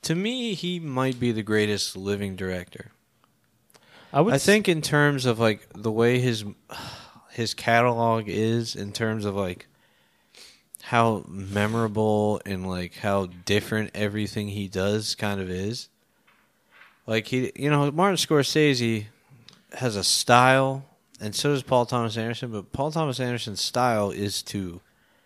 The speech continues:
Speaker 1: to play with his style. Like, he
Speaker 2: Yeah.
Speaker 1: and I would say that this movie is extremely reserved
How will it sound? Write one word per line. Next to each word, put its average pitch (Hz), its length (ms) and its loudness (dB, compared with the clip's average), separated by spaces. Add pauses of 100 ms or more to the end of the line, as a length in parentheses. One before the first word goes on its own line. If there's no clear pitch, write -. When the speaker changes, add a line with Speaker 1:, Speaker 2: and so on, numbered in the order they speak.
(560)
Speaker 1:
to 110 160 -2
play 110 460 2
with 98 180 -2
his 98 180 -4
style. 92 640 -2
Like, 95 220 -10
he 113 300 0
Speaker 2:
Yeah. 120 340 0 (580)
Speaker 1:
and 127 220 2
I 135 40 6
would 143 140 2
say 180 200 6
that 147 180 6
this 147 220 6
movie 135 420 6
is 110 200 4
extremely 160 580 0
reserved 98 720 0